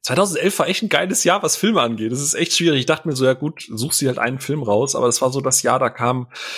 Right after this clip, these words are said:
Mission Impossible vier, da kam Ziemlich beste Freunde, Midnight in Paris, der Mann, wobei, darf man den noch gut finden? Ich weiß nicht.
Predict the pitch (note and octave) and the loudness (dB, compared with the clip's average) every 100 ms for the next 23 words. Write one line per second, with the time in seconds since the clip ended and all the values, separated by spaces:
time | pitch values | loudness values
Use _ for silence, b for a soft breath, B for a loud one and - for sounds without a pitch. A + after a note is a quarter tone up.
0 | B B B2 E3+ D3 A#2+ C3 D3+ C3+ - | B B -2 -2 0 -2 -2 -2 -4 -4
1 | - A#2+ C3 A#2+ A#2 A#2+ - A#2 B2 C3 | -2 2 4 4 0 -2 -4 0 2 0
2 | B2+ A#2+ C3 B2+ - - B2 - A2 A#2+ | -2 -2 -4 -4 -2 -2 -2 0 2 2
3 | B2 A#2 B2+ - C#3+ C3+ - B2 B2 B2 | 2 0 0 -4 -6 -6 -4 2 4 4
4 | A#2 - - C#3+ - - G#2 G#2+ G2 - | 4 0 -2 -6 -8 -2 2 2 2 -4
5 | F#2+ - - - C3+ F3 F3 D3 - - | -6 -6 -8 -12 -8 -6 -6 -10 -6 -4
6 | A2+ - | -6 -8